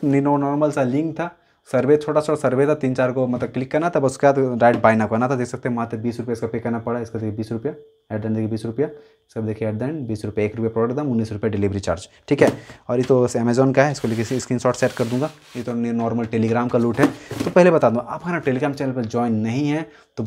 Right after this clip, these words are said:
बहुत से डील्स आप लूट करते हैं, बहुत सारे फ्री सैंपल इनका वीडियो नहीं बनाता, सिर्फ लिंक डाल देता हूँ, जाना होता है, फॉर्म फिलअप करना होता है, बस अगर चांसेस रहता है तो आ जाता है। तो बस दो मिनट का फॉर्म फिलअप करना होता है, ठीक है। इसका चांसेस था लेकिन मैं सोचा वीडियो को वेरीफाई कर लेता हूँ, तब तक के लिए ऑफर एक्सपायर कर चुका है, ये दोनों तो एक्सपायर कर चुका है,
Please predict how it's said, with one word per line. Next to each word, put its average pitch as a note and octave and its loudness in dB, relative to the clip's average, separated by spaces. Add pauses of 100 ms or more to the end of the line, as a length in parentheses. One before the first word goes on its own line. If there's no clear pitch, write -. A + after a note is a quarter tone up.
(140)
बहुत D#3 4
से C#3 2 (180)
डील्स B2+ 2
आप A#2 2
लूट A#2 0
करते A2+ 2
हैं, A2+ 0
बहुत C#3+ 6
सारे D3 2
फ्री C#3+ -2
सैंपल C#3+ 0
इनका C#3 -2
वीडियो B2+ 2
नहीं B2 2
बनाता, C#3+ -2
सिर्फ C3 -4
लिंक C3 0
डाल C3+ 2
देता C3+ 0
हूँ, C3+ -2
जाना B2 -2
होता C3 -2
है, C3+ -2
फॉर्म A#2+ -2
फिलअप B2+ -2
करना C3 -2
होता C3 -2
है, A2+ -2
बस A2+ 2 (480)
अगर A2+ 2 (540)
चांसेस D3 2
रहता C#3 4
है C#3+ -2
तो - -8
आ C3+ 2
जाता G#2+ 0
है। G2 -2
तो B2+ -12
बस D#3+ -4
दो C3 2
मिनट C#3+ 2
का D3 0 (120)
फॉर्म D#3+ -4
फिलअप B2 0
करना G#2+ -2
होता G2 -4
है, G2+ -6 (380)
ठीक D3+ 4
है। G#2 4
इसका A#2 -2
चांसेस C3+ 2
था D#3+ 4
लेकिन C#3+ 0
मैं D3 0
सोचा C#3+ 0
वीडियो B2+ 4
को B2+ -4 (300)
वेरीफाई A#2 -2
कर A#2+ -2
लेता A#2+ -2
हूँ, C3 -4
तब C3 0
तक C3 -2
के C3 2
लिए C3+ 8
ऑफर B2+ 6
एक्सपायर A#2+ 2
कर G#2 -4
चुका A2 -10
है, G#2+ -2
ये A2 -2
दोनों B2 -4
तो C3 -4
एक्सपायर C3 -6
कर C#3+ -2
चुका B2+ -4
है, - -4